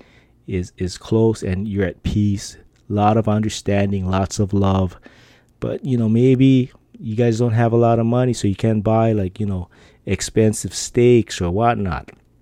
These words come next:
So your, your, your meals are, like, maybe one, one pot meals, you know what I'm saying? One pot meals, like stews and braises. And, you know, you don't have all the luxury, the luxurious types of foods, right? Ribs,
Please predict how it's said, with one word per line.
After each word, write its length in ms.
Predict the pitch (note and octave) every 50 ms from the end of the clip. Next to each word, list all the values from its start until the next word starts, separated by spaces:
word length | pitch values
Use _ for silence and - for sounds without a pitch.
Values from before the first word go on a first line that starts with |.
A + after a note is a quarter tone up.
| -
So 200 | - - - G2+
your, 220 | F#2+ F#2+ F#2 F#2+ G2
your, 260 | G2 G2 G2 F#2+ G2
your 260 | G2 F2+ F#2 F2+ F2+
meals 500 | F#2 G2+ G#2+ A2 A2+ A2+ A#2 A#2 A2 G2+
are, 140 | G2+ F#2 F2
like, 160 | F2 F2 E2+
maybe 260 | E2+ F#2+ F#2+ F2 F2+
one, 480 | F2+ F2+ F#2 F#2 G2 G#2+ A2 A2 G#2+ - - _ _ _ _ _ _ _ _ _
one 340 | - G#2 A2 A2+ A2+ A2 A2
pot 340 | - - - A2 G#2+ G2+ G2
meals, 520 | G2+ G#2+ A2+ A#2 A#2+ A#2 G2 D#2+ D#2 -
you 100 | E2 E2+
know 60 | F2+
what 60 | F#2 F#2+
I'm 60 | F#2+
saying? 280 | - - G#2 G2 F#2
One 220 | F#2 G2 G#2 G#2 G#2
pot 280 | - - A2 G#2 G2+
meals, 300 | G2+ G#2+ A2 A2 G#2 F2
like 120 | D#2 D2+ -
stews 640 | - - - - G#2 G#2 G#2 G#2 G2+ G2 G2 F#2 E2+
and 160 | E2+ E2+ E2+
braises. 640 | F2 F2 F2+ F#2+ G2 F#2+ F2+ F#2 F#2+ F2+ F2 - - - - - - - - - - _ _ _ -
And, 340 | E2+ E2+ F2 F2 F2 F2 F#2
you 80 | F#2
know, 80 | F#2 F2+
you 140 | E2+ E2+ F2
don't 160 | G2 G2 F#2
have 240 | G2 G#2 G2 F2+ G2+
all 180 | G2 G2+ G2+
the 100 | F#2 G2
luxury, 580 | F#2 F2+ F#2 G2+ G2+ G2+ - - A2 G#2+ G#2+ - _ _
the 140 | - F2+ F2+
luxurious 800 | E2+ F2 F#2+ F2+ F2 E2 G2+ A2 A2+ A2 A2 A2 G#2 F#2 -
types 360 | - - G2+ G2 F#2 - - -
of 100 | E2+ -
foods, 540 | - - - G#2+ G#2 G2+ F#2 F2 D#2+ -
right? 260 | F#2 E2+ D#2+ D#2+ - - - _ _ _ _ _ _ _ _ _ _ _ _ _ - - - -
Ribs, 800 | F#2+ F#2+ F#2+ G2 F#2+ F#2 F2 D#2+ D#2+ E2 E2+ F2 E2+ - - -